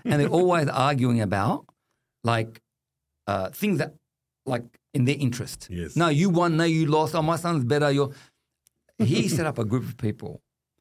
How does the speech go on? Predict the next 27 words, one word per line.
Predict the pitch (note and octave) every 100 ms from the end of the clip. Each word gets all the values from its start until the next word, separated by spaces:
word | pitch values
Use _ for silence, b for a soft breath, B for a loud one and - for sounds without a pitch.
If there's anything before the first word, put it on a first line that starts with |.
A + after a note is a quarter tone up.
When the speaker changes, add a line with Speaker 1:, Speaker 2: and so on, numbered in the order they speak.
| _ _ _ _ _
Speaker 1:
where | A#2+
it's | -
called | - C3+
Bet | A#2+ A#2
Zakat, | G2 F#2+ G2+ - - _ _
or | G#2
Zakat | G#2+ G#2+ -
House | G2 F#2+ -
now | G2
in | G2
New |
South | - - -
Wales, | - - - - _ _ _ _ -
of | A#2
Lebanese. | C#3 B2 G2 -
They're | A2
very | G#2 B2+ G#2
Lebanese. | F#2+ G#2 - -
They | F#2+
were | F2
sending | B2+ A2+ F2+
money | G#2 A#2+
to | -
Tripoli | - F#3 D#4 E4+ - _ _
and | C3
North | A#2 -
Lebanon. | - - -